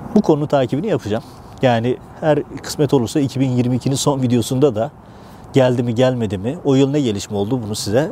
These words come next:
aktarmaya çalışacağım. Ama bugün itibariyle, iki bin yirmi bir'in son günü itibariyle, mesainin bitmesine burada çok kısa bir süre kaldı. Son an itibariyle,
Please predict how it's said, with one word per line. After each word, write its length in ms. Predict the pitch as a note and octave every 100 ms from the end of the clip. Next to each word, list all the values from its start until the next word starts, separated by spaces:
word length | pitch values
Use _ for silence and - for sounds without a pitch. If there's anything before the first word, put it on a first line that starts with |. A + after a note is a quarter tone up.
| -
aktarmaya 480 | A#2+ - F#2+ G2+ C#3+
çalışacağım. 540 | C3+ A2+ - G2+ D#3 - - -
Ama 260 | A2+ A2 - - -
bugün 180 | D#3 C3+
itibariyle, 500 | A2 F#2 F#2+ F2+ A2+
iki 200 | - A2+
bin 60 |
yirmi 340 | A2+ A2 G#2+ G#2+
bir'in 80 | G#2+
son 280 | - B2
günü 120 | G#2 G2
itibariyle, 640 | F2+ F#2 F#2 F#2 G2 C#3 - - - -
mesainin 420 | B2+ B2 A#2 A2+ G#2
bitmesine 420 | - G#2+ G#2+ G#2
burada 160 | G2
çok 180 | G2 G#2
kısa 180 | - G#2+
bir 40 |
süre 200 | F#2 G2+
kaldı. 280 | F#2 G2 C#3+
Son 300 | - C3 B2 - - - - - - -
an 160 | A#2+ E2+
itibariyle, 840 | G2+ F#2+ F#2 F#2+ F#2+ G2+ B2 E3